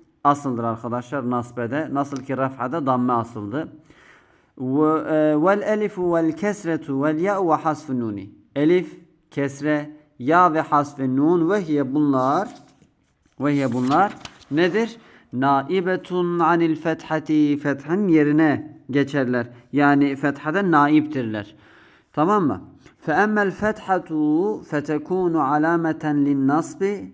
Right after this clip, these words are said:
Fetha nasb alameti olur. Fi selaseti mevadi'a. Üç yerde nasb alameti olur. Ee, üç yerde şu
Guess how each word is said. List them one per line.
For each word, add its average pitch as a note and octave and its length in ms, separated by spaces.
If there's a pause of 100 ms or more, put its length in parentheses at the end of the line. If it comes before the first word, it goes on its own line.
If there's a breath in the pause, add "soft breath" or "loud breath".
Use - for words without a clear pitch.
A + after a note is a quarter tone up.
(100)
Fetha D3 600
nasb D3 280
alameti C#3+ 600
olur. D3+ 360 (460 loud breath)
Fi C#3+ 200
selaseti D#3 800
mevadi'a. C#3+ 800
Üç F#3 280
yerde C#3+ 500 (300)
nasb D3+ 300
alameti C3+ 500
olur. G#2+ 280 (720 soft breath)
Ee, C#3+ 340
üç G3 240
yerde G3 320
şu F#3+ 380